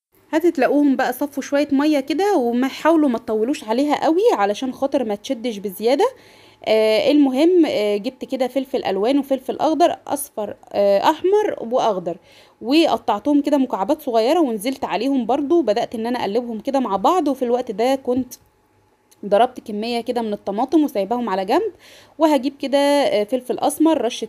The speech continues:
كم-، رشة فلفل أسمر، رشة كمون، ورشة من بهارات السمك. طبعًا بهارات السمك بتبقى حلوة جدًا مع أي حاجة بحريات يعني، وطبعًا بتشتريها من عند أي عطار. والطماطم اللي أنا ضربتها زي ما قلت لكم نزلت بيها عليهم على طول، وهبتدي إن أنا أسيبهم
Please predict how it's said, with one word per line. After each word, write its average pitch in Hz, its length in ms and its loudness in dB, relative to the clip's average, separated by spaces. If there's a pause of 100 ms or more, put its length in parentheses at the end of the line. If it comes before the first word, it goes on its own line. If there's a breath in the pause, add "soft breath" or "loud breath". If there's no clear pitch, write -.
كم-، 202 280 -10
رشة 226 360 -2 (100)
فلفل 254 240 -4
أسمر، 208 380 -2
رشة 277 240 0
كمون، 269 480 0 (440 loud breath)
ورشة 247 460 2
من 277 200 2
بهارات 240 320 0
السمك. 359 520 0
طبعًا 208 380 -4
بهارات 214 300 -2
السمك 247 360 -4
بتبقى 208 380 -4
حلوة 240 300 0
جدًا 220 280 -4
مع 180 280 -2
أي 233 180 0
حاجة 247 220 -2
بحريات 202 580 -4
يعني، 277 220 2 (400 soft breath)
وطبعًا 269 420 0
بتشتريها - 420 -4
من 254 100 0
عند 214 240 -4
أي 240 200 -2
عطار. 269 500 -2 (140)
والطماطم 254 1080 -2
اللي 214 180 -4
أنا 247 120 -4
ضربتها 208 420 -4
زي 214 180 -4
ما 196 120 -4
قلت 196 200 -8
لكم 254 220 -10
نزلت 220 320 -6
بيها 226 220 -2
عليهم 208 400 -4
على 185 140 -4
طول، 320 360 2
وهبتدي 226 560 -6
إن 214 100 -6
أنا 233 220 -6
أسيبهم 269 520 0